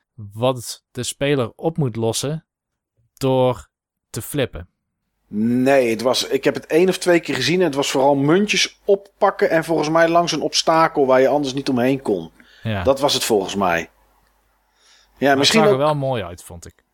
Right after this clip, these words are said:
Speaker 2: Oké, nou dan, eh, misschien klopt mijn beeld van een downloadtitel dan niet dat ik dat gevoel heb, maar ik blijf daar toch aan vasthouden.
Speaker 1: Het is een Unreal vier game, hè?
Speaker 2: Ja, oké, maar als de, als de textures, zeg maar, eh, op de platformen, als die gewoon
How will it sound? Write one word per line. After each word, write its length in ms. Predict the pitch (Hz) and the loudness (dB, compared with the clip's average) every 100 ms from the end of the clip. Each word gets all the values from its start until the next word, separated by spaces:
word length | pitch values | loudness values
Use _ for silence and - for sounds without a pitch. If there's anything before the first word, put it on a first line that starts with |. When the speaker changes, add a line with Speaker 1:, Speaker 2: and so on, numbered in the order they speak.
| _ | _
Speaker 2:
Oké, 420 | - 240 - 82 - | -4 -2 0 -2 -4
nou 260 | 123 92 95 | -4 -2 0
dan, 220 | 120 135 | 0 4
eh, 100 | 139 | 2
misschien 380 | 139 139 202 - | 2 2 0 0
klopt 260 | 196 185 | 0 0
mijn 300 | 180 170 165 | 0 0 2
beeld 280 | 135 170 160 | 2 2 2
van 240 | - 143 139 | 0 0 0
een 160 | 127 | 0
downloadtitel 680 | 123 131 160 160 170 156 135 | 2 4 4 0 -4 -2 0
dan 180 | 127 127 | 2 2
niet 200 | 127 127 | -2 0
dat 140 | 123 | 0
ik 100 | 117 | 0
dat 140 | 127 - | -2 -6
gevoel 340 | 104 - 160 | -6 -2 2
heb, 160 | 170 170 | 2 2
maar 320 | 143 127 - - - | 0 -2 -4 -16 -12
ik 140 | - 120 | -6 -2
blijf 200 | 156 165 | 0 0
daar 200 | 196 185 | -2 0
toch 180 | 220 175 | 0 2
aan 120 | 160 | 0
vasthouden. 640 | - 92 - 82 64 65 - - | 0 -4 -2 -2 -4 -6 -14 -20
Speaker 1:
Het 160 | - | -8
is 100 | 165 | -6
een 180 | 165 160 | -4 -4
Unreal 360 | 180 170 156 135 | -2 0 0 -2
vier 260 | 190 180 101 | -2 -4 -4
game, 300 | 107 95 104 | -8 -8 -10
hè? 60 | 165 _ _ _ _ _ _ _ _ | -10 _ _ _ _ _ _ _ _
Speaker 2:
Ja, 380 | - 156 175 127 | 2 4 6 6
oké, 300 | 135 170 175 | 4 4 2
maar 160 | 147 139 | 4 4
als 180 | 139 - | 2 0
de, 160 | 135 - | -2 -2
als 160 | 131 | -6
de 100 | - - | -8 -2
textures, 500 | - - - 147 - | -2 0 0 0 0
zeg 200 | 151 120 | 0 0
maar, 520 | 135 131 127 127 127 | 0 2 4 4 4
eh, 100 | 123 | 2
op 160 | - - | 0 -4
de 80 | 127 | -6
platformen, 640 | 165 160 - 151 135 131 127 | 0 0 0 2 4 4 2
als 100 | 123 | 0
die 120 | 135 | -4
gewoon 480 | 127 127 127 120 | 0 2 2 -2